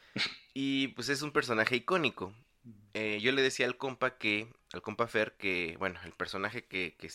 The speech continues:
Speaker 2: que pasa en la serie norteamericana es Steve Carell, pero el personaje original es, eh, Ricky, o Richie, Ri-, Richie Gervais. Se llama así,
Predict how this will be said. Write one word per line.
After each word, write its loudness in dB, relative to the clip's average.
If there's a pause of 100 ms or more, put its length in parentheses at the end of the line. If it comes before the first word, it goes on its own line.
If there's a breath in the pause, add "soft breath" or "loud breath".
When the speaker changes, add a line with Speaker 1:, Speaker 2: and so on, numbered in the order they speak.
Speaker 2:
que -12
pasa 4
en 2
la 2
serie 0
norteamericana 0
es -4
Steve -8
Carell, 6 (720 soft breath)
pero 8
el 4
personaje 2
original 0
es, -4
eh, -4
Ricky, -6
o -2
Richie, -2
Ri-, -4 (300)
Richie 0
Gervais. 6 (520 soft breath)
Se -8
llama 4
así, -2